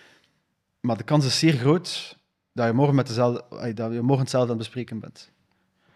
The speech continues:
Dus dat is al één van de zaken. Drie is, drie is veel makkelijker dan twee. En het tweede is, ehm,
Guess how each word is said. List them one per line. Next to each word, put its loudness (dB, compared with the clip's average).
Dus -8
dat 2
is 6
al 6
één 4
van 0
de -2
zaken. -8
Drie -4
is, -6
drie -2
is 0
veel 2
makkelijker -2
dan -6
twee. -12
En 0
het 2
tweede 2
is, 0
ehm, 4